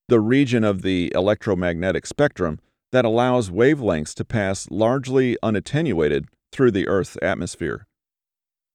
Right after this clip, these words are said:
An example of this phenomenon is that clean air scatters blue light more than red wavelengths, and so the midday sky appears blue.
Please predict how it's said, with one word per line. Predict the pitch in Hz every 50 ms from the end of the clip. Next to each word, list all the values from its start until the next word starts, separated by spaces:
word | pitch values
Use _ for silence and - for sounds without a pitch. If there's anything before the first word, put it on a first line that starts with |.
| _
An | - 156 156
example | 156 135 143 151 147 147 139 123
of | 110 98 95
this | 113 113 -
phenomenon | - - 98 98 98 104 107 98 87 78 71 76 73 73 -
is | - 92 107 98 92
that | 110 101 95 90 80 _ _ _
clean | - - - 131 131 131 123 110
air | - - 90 82 78 80 80
scatters | - - - - - 110 107 110 110 104 98 90 -
blue | - - 101 107 120 139 131
light | 110 87 78 69 69 64 _ -
more | 107 120 123 127
than | 117 117 110 107
red | 101 117 127 -
wavelengths, | 87 87 76 69 - - 64 58 57 - - - _ _ _ _ _ _ _ _ -
and | 131 139 131
so | - - 143 131 127 123 120 110 -
the | _ 87 113 113
midday | 107 113 113 95 87 90 85
sky | 87 - - - 127 127 107 90
appears | 85 78 - 98 90 87 87 -
blue. | - 131 143 143 95 -